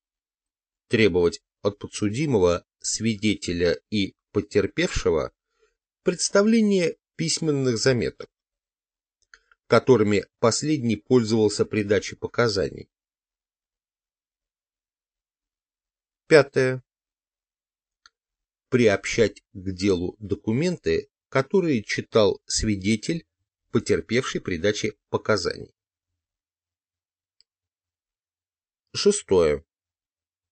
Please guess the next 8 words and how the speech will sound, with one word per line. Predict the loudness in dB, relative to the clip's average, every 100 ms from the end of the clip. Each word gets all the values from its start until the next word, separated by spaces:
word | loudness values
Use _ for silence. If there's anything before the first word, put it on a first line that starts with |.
| _ _ _ _ _ _ _ _ _ _ _ _ _
Вызывать | 2 4 4 4 4 2 0 _
для | -2 2
допроса | 4 2 2 0 2 0 -2 _
эксперта, | -8 -8 -8 0 0 0 0 2 2 -4 _ _ _
давшего | 4 4 4 0 0
заключение | -2 -4 -6 -6 -4 -4 0 0 0 _ _ _
в | -8
ходе | 0 2 2 -2